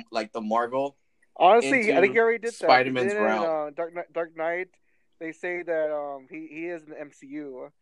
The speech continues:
Speaker 2: <laughs> Every time that scene comes up, I find that hilarious. Like, <laughs> I was like, he wanted to be in the M C U. Like, I find that part hilarious
Speaker 1: <laughs>
Speaker 2: when, when I hear, um, uh, Commissioner Gordon say that in Dark Knight. It's hilarious.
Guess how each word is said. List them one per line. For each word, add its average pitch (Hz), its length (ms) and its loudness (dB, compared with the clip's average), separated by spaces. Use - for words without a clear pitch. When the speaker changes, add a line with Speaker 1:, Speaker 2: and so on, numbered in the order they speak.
Speaker 2:
<laughs> - 260 -16
Every 226 760 -2
time 233 100 -4
that 233 200 -2
scene 226 180 -12
comes 220 280 -8
up, 180 240 -4
I 165 180 -8
find 175 180 -6
that 165 240 -10
hilarious. 143 640 -16
Like, 143 120 -20
<laughs> - 300 0
I 220 120 -4
was 214 100 -2
like, 202 140 -6
he 220 120 -10
wanted 180 400 -2
to 156 60 -18
be 160 180 -8
in 147 80 -12
the 151 120 -12
M 156 120 -12
C - 160 -20
U. 151 240 -10
Like, 147 200 -6
I 160 120 -6
find 170 220 -4
that - 200 -10
part 156 160 -8
hilarious 131 720 -14
Speaker 1:
<laughs> - 160 -20
Speaker 2:
when, 135 120 -12
when 147 180 -4
I 151 40 -10
hear, 147 180 -10
um, 135 420 -6
uh, 151 200 4
Commissioner 160 420 -8
Gordon 131 340 -10
say - 220 -14
that 135 280 -8
in 131 100 -14
Dark 131 240 -12
Knight. 131 180 -10
It's - 160 -20
hilarious. 117 560 -10